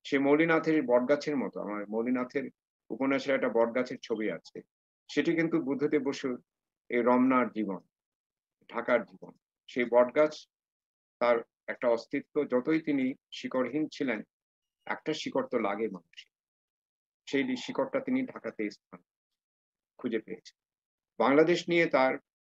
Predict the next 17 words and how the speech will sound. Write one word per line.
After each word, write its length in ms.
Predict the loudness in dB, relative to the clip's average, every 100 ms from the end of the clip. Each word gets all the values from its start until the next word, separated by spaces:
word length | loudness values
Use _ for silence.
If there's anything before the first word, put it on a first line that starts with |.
| _
খুব 160 | 0 0
একটা 340 | 2 0 -2 -8 _ -10
শেষের 300 | -4 -4 -4
দিকে 180 | -6
চিন্তাভাবনা 520 | -4 -6 -4 -4 -4 -6
ছিল 160 | -8 -8
না, 240 | -6 -10 _ _ _ _ _ _ 2
তার 120 | 6
রাজনীতি 400 | 6 4 -2 -2
নিয়ে 200 | -4 -6
তিনি 220 | -6 -8
কোনো 160 | -6 -6
মন্তব্য 400 | -6 -8 -10 -8
করেননি, 460 | -6 -8 -10 -14 _
খুব 160 | -12 -12
একটা 180 | -12 -12
করেননি। 360 | -12 -12 -16